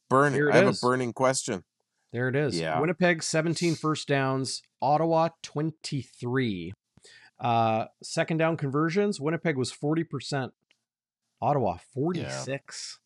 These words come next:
Speaker 2: which is nice. Um,
Speaker 1: Yeah.
Speaker 2: you know, red zone, hey, Winnipeg was dominant in the red
Speaker 1: <laughs>
Speaker 2: zone.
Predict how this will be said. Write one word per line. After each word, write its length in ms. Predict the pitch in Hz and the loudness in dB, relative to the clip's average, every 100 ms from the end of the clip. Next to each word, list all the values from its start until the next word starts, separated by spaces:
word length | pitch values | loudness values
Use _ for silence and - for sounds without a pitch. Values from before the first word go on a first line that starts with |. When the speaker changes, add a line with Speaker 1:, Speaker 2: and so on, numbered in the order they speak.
| - | -16
Speaker 2:
which 220 | 120 - | -14 -10
is 120 | 107 | -8
nice. 460 | 107 104 90 - - _ _ _ | -6 -6 -6 -12 -20 _ _ _
Um, 600 | - 113 117 117 117 117 | -4 0 2 2 0 0
Speaker 1:
Yeah. 220 | 117 117 - - - | -2 -2 -6 -12 -12
Speaker 2:
you 140 | 156 139 | -4 0
know, 160 | 139 120 | 0 0
red 260 | 127 151 | 2 2
zone, 280 | 139 160 156 | 4 6 6
hey, 220 | 139 135 | 4 4
Winnipeg 380 | 117 135 131 147 | 2 0 0 0
was 140 | 131 110 | 0 0
dominant 540 | 120 127 131 120 - | 0 0 0 -2 -2
in 80 | - | 6
the 120 | 359 | 6
red 260 | 320 - 370 | 8 6 4
Speaker 1:
<laughs> 0 | |
Speaker 2:
zone. 340 | 370 - 349 | 4 2 2